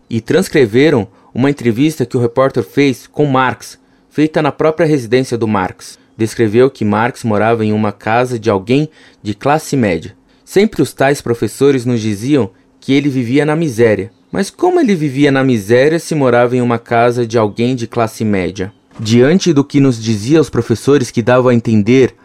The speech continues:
ou até diziam abertamente que já entraram em loja maçônica, por acaso lá não é lugar onde existam vários marxistas? Por acaso a maçonaria não está interessada em tal sistema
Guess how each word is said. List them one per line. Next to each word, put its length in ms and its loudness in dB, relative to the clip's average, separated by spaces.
ou 100 2
até 300 2
diziam 440 0
abertamente 720 0
que 100 -2
já 280 0
entraram 640 2
em 140 4
loja 300 2
maçônica, 640 0
por 140 4
acaso 680 0
lá 220 2
não 260 4
é 120 2
lugar 500 2
onde 480 2
existam 640 0
vários 300 0
marxistas? 840 -4
Por 140 2
acaso 600 0
a 80 0
maçonaria 520 0
não 120 2
está 260 -2
interessada 720 0
em 80 2
tal 240 0
sistema 580 0